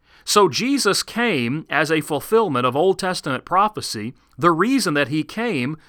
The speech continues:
was to make salvation possible. We find in Jesus the fulfillment of the messianic prophecy in Genesis chapter three and verse fifteen,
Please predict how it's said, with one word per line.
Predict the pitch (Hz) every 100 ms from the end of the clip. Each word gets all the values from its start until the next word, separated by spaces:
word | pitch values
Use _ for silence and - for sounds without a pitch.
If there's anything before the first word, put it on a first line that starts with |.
| _ -
was | 165 190 - -
to | 180 170 156
make | 139 170 202
salvation | - 180 175 160 214 - 170
possible. | 165 190 233 - 104 - _ _ _ _ -
We | - 233
find | - 202 233 202
in | 160 139
Jesus | 151 254 208 131 131 - - _ 135
the | 180
fulfillment | - 160 - - 233 208 110 117 - - _
of | 147 147
the | 143
messianic | 180 180 170 160 147 -
prophecy | 180 208 - 127 - 135
in | 127
Genesis | 123 165 156 143 -
chapter | 175 160 -
three | 131 - 208 175
and | 127
verse | 139 -
fifteen, | 139 131 - 220 196 131